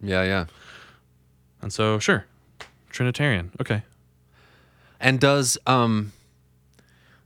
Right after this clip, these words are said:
Speaker 1: does the,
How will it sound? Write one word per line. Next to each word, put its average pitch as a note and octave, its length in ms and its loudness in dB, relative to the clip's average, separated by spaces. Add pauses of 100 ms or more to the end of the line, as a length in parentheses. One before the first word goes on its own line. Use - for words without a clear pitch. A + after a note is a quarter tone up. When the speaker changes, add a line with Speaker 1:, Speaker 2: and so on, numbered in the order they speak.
(1040)
Speaker 1:
does A2 460 0
the, G#2 680 -2